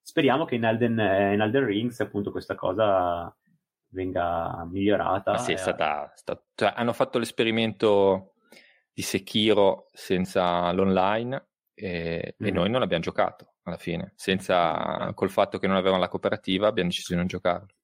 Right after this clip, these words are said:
Speaker 1: Eh sì, perché poi alla fine la sera questa età, secondo me, eh, non so, non sono più così ragazzino, ho voglia di,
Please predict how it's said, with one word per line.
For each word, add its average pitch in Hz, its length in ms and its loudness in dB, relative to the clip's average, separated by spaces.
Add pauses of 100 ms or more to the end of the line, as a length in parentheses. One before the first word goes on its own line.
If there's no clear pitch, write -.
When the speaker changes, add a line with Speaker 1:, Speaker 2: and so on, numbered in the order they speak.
(280)
Speaker 1:
Eh 165 60 -6
sì, 208 300 0
perché 151 180 2
poi 220 100 0
alla 190 120 2
fine 170 200 0
la 135 200 2
sera 156 340 0
questa - 240 -8
età, 127 400 2
secondo 117 300 -6
me, 131 140 2
eh, 92 680 2
non 143 160 2
so, - 560 0
non 135 220 -2
sono 139 220 -8
più - 100 -14
così 123 260 2
ragazzino, 120 680 0
ho 123 300 4
voglia 143 220 2
di, 135 280 -4